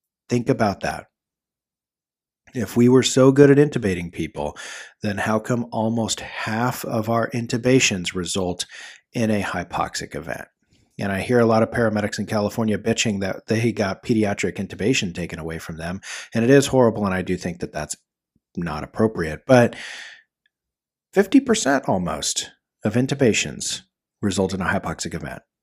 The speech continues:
That is insane. Two-thirds of those hypoxic events during those intubations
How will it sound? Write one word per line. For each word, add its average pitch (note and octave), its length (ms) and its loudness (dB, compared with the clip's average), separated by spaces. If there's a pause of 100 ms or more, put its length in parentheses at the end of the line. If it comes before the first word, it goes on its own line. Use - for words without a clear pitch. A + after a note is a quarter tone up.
That F#2 160 2
is F2 120 -4
insane. - 420 -6 (760)
Two-thirds F3 880 6
of C3 240 -2
those A2+ 220 6
hypoxic A2+ 500 0
events G2+ 480 -2
during A2 340 0
those G#2+ 200 0
intubations A2 640 0